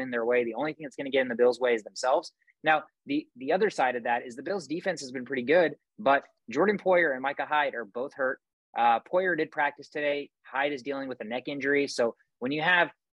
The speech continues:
you know, Tre'Davious White's been hurt. So to make up for their corners, they've been utilizing this two safeties that are literally both, like, all pros. If even one of those guys is hurt, I mean, dude, Jaylen Waddle and Tyreek Hill should have a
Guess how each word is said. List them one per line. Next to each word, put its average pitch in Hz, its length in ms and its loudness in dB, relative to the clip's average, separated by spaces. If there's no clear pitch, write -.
you 143 100 -6
know, 131 200 2
Tre'Davious 180 440 2
White's 147 220 -2
been 143 120 -10
hurt. 139 340 -4
So 123 380 -6
to - 80 -12
make 160 200 -2
up 180 140 -2
for 165 100 -4
their 147 120 -2
corners, 143 500 0
they've 131 140 -2
been 135 120 -4
utilizing 131 540 -2
this 117 300 -12
two 151 160 -6
safeties 131 520 -4
that 117 140 0
are 113 260 -2
literally 127 400 2
both, 120 280 2
like, 120 140 -2
all 113 180 0
pros. 160 420 2
If 165 260 -4
even 214 340 -6
one 147 240 0
of 180 100 0
those 160 220 2
guys 139 280 2
is 127 240 -14
hurt, 156 320 -2
I 139 60 -6
mean, 135 280 -8
dude, 117 220 -4
Jaylen 170 300 2
Waddle 139 320 6
and 120 120 -8
Tyreek 135 360 -2
Hill 139 160 0
should 127 220 -8
have 127 200 -2
a 131 80 -4